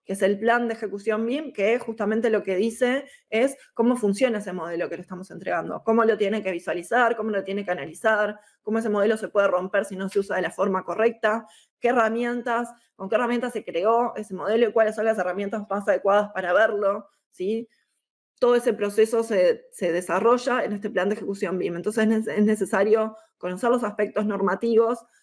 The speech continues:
para, entonces, poder ser competitivos y ser clientes para otras empresas más grandes, por ejemplo, ¿no? O para presentarnos mismos a un llamado, a un llamado, eh,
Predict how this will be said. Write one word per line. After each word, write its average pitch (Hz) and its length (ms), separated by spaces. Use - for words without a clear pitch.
para, 214 480
entonces, 202 320
poder 202 480
ser 240 260
competitivos 226 760
y 202 60
ser 220 220
clientes 214 560
para 190 240
otras 196 260
empresas 190 360
más 180 140
grandes, 180 400
por - 160
ejemplo, 180 440
¿no? 226 360
O 208 140
para 214 180
presentarnos 208 640
mismos 226 300
a 220 40
un 220 60
llamado, 196 600
a - 80
un 185 100
llamado, 220 640
eh, 151 420